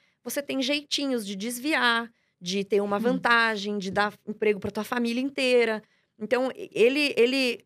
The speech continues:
Speaker 1: ele é uma consequência, a corrupção é uma consequência dessa,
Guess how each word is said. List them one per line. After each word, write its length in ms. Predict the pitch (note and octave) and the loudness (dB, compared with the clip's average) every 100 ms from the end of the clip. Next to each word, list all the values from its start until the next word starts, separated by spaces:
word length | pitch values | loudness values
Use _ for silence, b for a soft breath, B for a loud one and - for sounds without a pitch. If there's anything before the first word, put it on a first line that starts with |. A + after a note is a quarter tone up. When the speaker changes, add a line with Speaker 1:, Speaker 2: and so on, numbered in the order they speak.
| _ | _
Speaker 1:
ele 240 | G3+ A#3 B3 | 2 4 4
é 40 | |
uma 140 | C4+ C#4+ | 2 -2
consequência, 1000 | - F4 A#4+ F#4+ - - A3 G#3+ - | -4 -4 -2 -2 -4 -4 -4 -4 -8
a 20 | F#3+ | -8
corrupção 420 | G3+ G#3 - B3 | -8 -8 -6 -4
é 40 | |
uma 140 | B3 A3+ | -2 -4
consequência 1040 | - D4 - D#4 - G#3+ A3 D4 - G#4 _ _ _ _ _ | -4 -6 -6 -10 -8 -8 -6 -8 -12 -14 _ _ _ _ _
dessa, 1000 | G3+ A3+ A3 A#3 B3+ A#3+ A#3 A3 F#3+ | 0 4 4 2 0 0 0 -2 -4